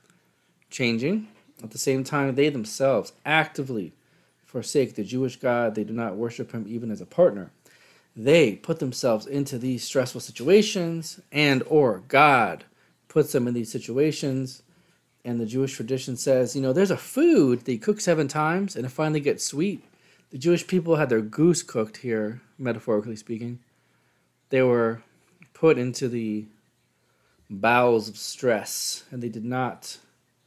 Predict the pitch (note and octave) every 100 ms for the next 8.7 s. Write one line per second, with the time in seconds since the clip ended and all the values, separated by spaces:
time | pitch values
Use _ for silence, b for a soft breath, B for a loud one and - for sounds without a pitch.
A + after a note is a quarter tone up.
0 | _ _ _ _ _ _ A#2+ A#2+ - B2
1 | C3+ A2 G#2+ C#3+ A3+ A#3 _ _ _ _
2 | - - G3+ G3 D#3 A#2 G#2+ A2+ G#2+ A#2
3 | A2+ G#2+ A#2+ C#3 C#3 C3+ C#3+ - E3 C#3+
4 | F#2 - _ B B B B B A2 B2+
5 | C#3 C#3 C#3 C#3+ D3 C#3 B2+ A2+ A#2+ A#2+
6 | B2+ C3+ A#2+ A#2+ A#2 G#2+ A#2 A2 G2+ F#2
7 | - A#2 A#2 A2+ - - _ D3+ E3 G3
8 | - F#3 G3 - G#2 A2+ -